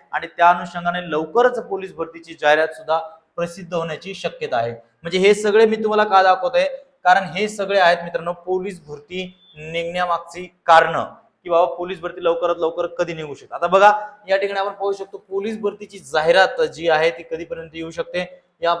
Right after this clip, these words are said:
संदर्भात सुद्धा माहिती समोर आलेली आहे. तर बघा येत्या दोन आठवड्यामध्ये पोलीस भरतीची जाहिरात, अ, येण्याची शक्यता आहे आणि याच्यामध्ये थोडाफार बदल होऊ शकतो मित्रांनो. जर मी तुम्हाला म्हटलंय की दोन आठवड्यामध्ये येऊ शकते, येऊ शकते दोन आठवड्यामध्ये, न यायला काही कारणच नाहीये.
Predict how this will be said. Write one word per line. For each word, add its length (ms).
संदर्भात 380
सुद्धा 240
माहिती 300
समोर 240
आलेली 260
आहे. 220
तर 80
बघा 240
येत्या 360
दोन 380
आठवड्यामध्ये 540
पोलीस 420
भरतीची 360
जाहिरात, 340
अ, 160
येण्याची 360
शक्यता 380
आहे 180
आणि 180
याच्यामध्ये 460
थोडाफार 300
बदल 240
होऊ 160
शकतो 280
मित्रांनो. 300
जर 140
मी 140
तुम्हाला 240
म्हटलंय 340
की 120
दोन 200
आठवड्यामध्ये 500
येऊ 240
शकते, 480
येऊ 320
शकते 320
दोन 160
आठवड्यामध्ये, 500
न 140
यायला 340
काही 180
कारणच 500
नाहीये. 460